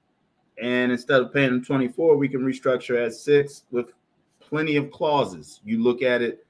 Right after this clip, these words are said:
no trade, trouble with Trey. I look at it as Jimmy gets to call his shot where he wants to go regardless. I call it Jimmy wants to, if he's traded this year before the trade deadline, he gets to call it because it's a no trade clause.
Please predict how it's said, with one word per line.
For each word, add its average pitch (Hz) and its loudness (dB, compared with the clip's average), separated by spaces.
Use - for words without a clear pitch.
no 120 2
trade, 131 2
trouble 127 2
with 117 0
Trey. 160 2
I 135 2
look 139 4
at 127 4
it 123 2
as 123 4
Jimmy 139 2
gets 127 -2
to 120 -12
call 127 0
his 113 -6
shot 127 -2
where 120 0
he 117 0
wants 113 -4
to 107 -14
go 110 0
regardless. 101 -2
I 131 4
call 120 2
it 107 -4
Jimmy 131 2
wants 123 -2
to, 120 -4
if 113 -6
he's 123 -4
traded 156 6
this 160 0
year 160 4
before 147 0
the 139 0
trade 160 4
deadline, 170 2
he 143 2
gets 135 0
to 123 -8
call 147 2
it 139 0
because 127 -4
it's 117 -8
a 120 -4
no 123 2
trade 123 0
clause. 131 -2